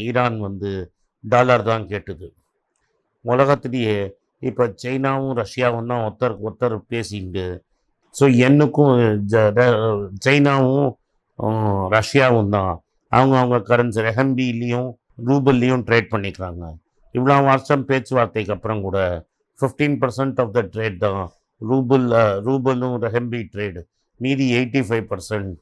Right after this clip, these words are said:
டெஃபினட்டா டாலர் ட்ரேடு. இந்த பவர் அமெரிக்காவுக்கு இருக்கிற வரைக்கும் நம்ம டா-, நம்ம வந்து அமெரிக்காவோட குளோபல் சூப்பர் பவர் ஸ்டேட்டஸ் எண்டே ஆகாது.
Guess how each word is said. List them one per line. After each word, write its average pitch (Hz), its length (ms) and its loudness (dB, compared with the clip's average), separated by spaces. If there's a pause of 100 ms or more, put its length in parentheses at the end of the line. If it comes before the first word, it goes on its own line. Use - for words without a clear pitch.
(500)
டெஃபினட்டா 117 500 0 (120)
டாலர் 110 380 0
ட்ரேடு. 85 360 -14 (460)
இந்த 123 220 2
பவர் 135 340 2
அமெரிக்காவுக்கு 117 640 -4
இருக்கிற 101 300 -8
வரைக்கும் 90 520 -14 (520)
நம்ம 113 260 -2 (560)
டா-, 113 300 2
நம்ம 117 320 -2
வந்து 113 320 -4 (520)
அமெரிக்காவோட 120 640 0 (160)
குளோபல் 123 360 -2
சூப்பர் 120 440 -6
பவர் 107 340 -6
ஸ்டேட்டஸ் 98 480 -4 (440)
எண்டே 117 400 0
ஆகாது. 90 420 -2